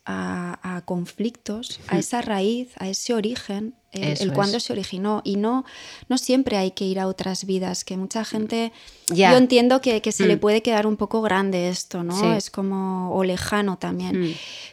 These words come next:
Speaker 1: Pero desde mi propio canal, porque luego cada lector tiene un canal particular, ¿no? Desde mi, desde mi canal,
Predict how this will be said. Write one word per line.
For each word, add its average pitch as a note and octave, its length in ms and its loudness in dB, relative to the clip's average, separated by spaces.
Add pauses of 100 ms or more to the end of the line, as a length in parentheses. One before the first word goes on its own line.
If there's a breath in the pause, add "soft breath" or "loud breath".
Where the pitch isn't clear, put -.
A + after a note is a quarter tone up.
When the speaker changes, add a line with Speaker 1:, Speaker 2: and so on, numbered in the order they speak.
Speaker 1:
Pero G3+ 640 4
desde G#3 280 0
mi G3+ 160 4
propio G#3+ 360 0
canal, A3+ 360 0 (100)
porque - 260 -8
luego F#3+ 260 -2
cada F#3 340 -2
lector G3 440 -4
tiene F3+ 220 -4
un F3+ 220 -2
canal F#3 460 -2
particular, F#3+ 600 -2
¿no? A3 200 -2
Desde G#3+ 220 -2
mi, G3 140 -2 (100)
desde F#3+ 260 -4
mi F#3+ 100 -2
canal, F#3+ 420 -2